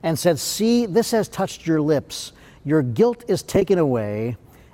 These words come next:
and your sin atoned for.'" Right? When Isaiah stands before a just and holy God, and he comes honestly and humbly, God meets Isaiah at his point of need.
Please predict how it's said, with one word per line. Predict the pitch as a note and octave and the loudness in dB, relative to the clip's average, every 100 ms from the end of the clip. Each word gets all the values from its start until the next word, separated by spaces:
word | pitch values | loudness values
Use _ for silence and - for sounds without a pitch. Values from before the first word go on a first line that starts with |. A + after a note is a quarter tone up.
| - - | -16 -6
and | C#3 | -2
your | C3+ C3 | 0 -2
sin | - - G#3 G3 F#3+ G3 - - | -4 0 2 2 0 -2 -8 -16
atoned | - - F#3+ G3 D3 | -16 -6 -2 -2 -4
for.'" | A#2 D#2+ - - - - _ - - - _ - - - | -8 -10 -16 -20 -20 -20 _ -20 -20 -20 _ -20 -20 -18
Right? | B2 G#2+ F#3+ - - - - - - - - - - | -14 -12 -14 -20 -20 -20 -20 -20 -20 -20 -20 -20 -4
When | D3+ | 2
Isaiah | D#3+ D#3+ C4+ F3 | 4 4 2 0
stands | - B3 A3 | 0 2 2
before | D3+ F3 D#3 | 0 2 2
a | |
just | A2 C4 A#3 - | 2 0 0 -2
and | E3 | -6
holy | - G#3+ G3+ C#3+ | -2 2 4 4
God, | C#3+ C#3 A2+ F#2 G#2+ - - - - - - - - | 2 2 0 -4 -10 -16 -20 -20 -20 -20 -20 -8 0
and | D#3+ | 2
he | |
comes | - F#3+ E3 - - | 4 2 0 -4 0
honestly | G3 A3+ - F#3+ G3 | 2 2 -2 2 2
and | E3 | 2
humbly, | C3 - G3 G#3+ E3 A2+ G2+ C3 G3 G3 - - - - - - C3 | -2 -2 2 2 2 0 -2 0 0 -2 -4 -14 -20 -20 -20 -14 0
God | F3+ F#3+ D#3+ | 2 2 2
meets | F3 A#3 - - | 2 2 0 0
Isaiah | E3+ C3+ E3+ E3+ F3 | 2 2 4 4 4
at | E3 C#3+ | 2 0
his | C3 | -2
point | - D#3+ D3+ | -2 -2 -2
of | C#3 | -2
need. | F#3+ C#3+ | -2 -2